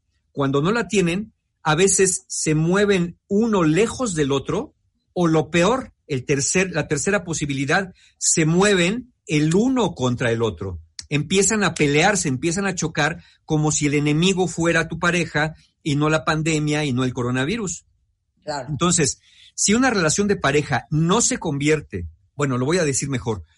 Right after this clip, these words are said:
Speaker 1: no la convierten ustedes en un factor atenuante, buscando moverse el uno hacia el otro, se va a convertir en un factor estresante, porque es un elemento más que del cual tengo que hacerme cargo. Ahora no solamente es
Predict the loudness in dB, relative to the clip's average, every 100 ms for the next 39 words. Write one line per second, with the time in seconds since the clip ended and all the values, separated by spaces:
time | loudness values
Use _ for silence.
0 | _ _ -2 2 2 2 0 0 -2 0
1 | 0 0 -4 -4 -4 -4 -4 -6 -8 -12
2 | _ -2 0 0 0 -2 -2 -2 -2 -2
3 | 0 -2 -2 -6 -10 -12 _ _ _ _
4 | -2 0 2 2 2 2 0 _ _ -4
5 | 0 2 2 2 -2 -2 -2 -2 -2 -2
6 | -4 -8 -10 -16 -6 0 2 2 2 2
7 | 2 2 0 -2 -2 -4 -4 -2 -2 -2
8 | -2 -2 -2 -6 -10 -6 -4 0 2 2
9 | 2 2 2 2 2 2 2 2 -2 -6
10 | _ _ _ _ -2 -2 0 0 2 0
11 | 0 -2 -2 -4 -2 -2 -2 -6 -10 _
12 | _ -2 2 4 4 2 2 2 0 0
13 | -2 -2